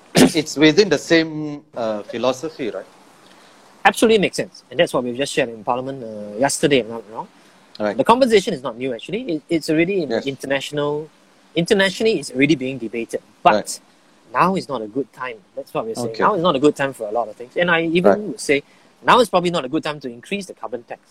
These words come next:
Speaker 2: even. As we mentioned, S I A is, is barely surviving. Uh, I think over two thousand have lost their jobs. To, uh,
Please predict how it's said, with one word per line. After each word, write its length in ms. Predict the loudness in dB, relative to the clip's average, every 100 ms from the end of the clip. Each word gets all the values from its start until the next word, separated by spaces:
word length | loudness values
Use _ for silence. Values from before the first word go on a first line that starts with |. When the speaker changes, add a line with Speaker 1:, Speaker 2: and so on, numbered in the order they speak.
| -20
Speaker 2:
even. 160 | -20 -20 _ _ _ _ _ _ -16 -10
As 120 | -2
we 80 | 2
mentioned, 360 | 2 2 -2 -2
S 180 | 0
I 100 | 0
A 160 | 2 0
is, 340 | -2 -4 -8 -8
is 160 | -10 -4
barely 360 | 2 4 4
surviving. 640 | 0 -10 -10 -14 -12 -14 -14 -18
Uh, 560 | -20 _ -20 -20 -20 -12
I 40 |
think 160 | -6 -2
over 160 | -2
two 180 | -4 -2
thousand 400 | 2 4 2 -4
have 120 | -4
lost 260 | -4 -6 -8
their 80 | -10
jobs. 420 | -8 -8 -10 -18 -10
To, 200 | -10 -10 _ _ _ _ _
uh, 40 | _